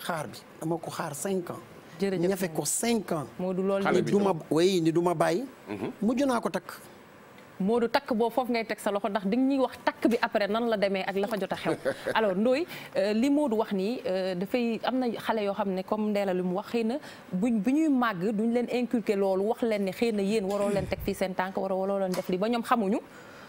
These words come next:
Speaker 2: Ñu dem ba xëy na màgg gisante ku ñu bëgg a ëpp,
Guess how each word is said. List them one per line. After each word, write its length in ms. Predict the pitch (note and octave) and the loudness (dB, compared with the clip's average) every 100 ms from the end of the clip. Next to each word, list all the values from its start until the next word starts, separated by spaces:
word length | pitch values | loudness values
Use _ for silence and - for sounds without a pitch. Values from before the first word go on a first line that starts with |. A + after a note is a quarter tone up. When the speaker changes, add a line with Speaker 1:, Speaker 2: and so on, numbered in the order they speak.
| - | -6
Speaker 2:
Ñu 120 | G3 A3+ | 0 4
dem 260 | B3 A3 | 6 6
ba 80 | G3 | 0
xëy 220 | B3 C#4 | 2 0
na 100 | B3+ | 2
màgg 320 | A3+ A3+ G#3+ G3+ | 2 0 0 -2
gisante 400 | A3+ A#3+ A3 G3+ | 0 0 2 0
ku 80 | - | 2
ñu 120 | G#3 | 0
bëgg 200 | F#3+ F#3 F#3 | 2 0 2
a 60 | |
ëpp, 80 | - | 2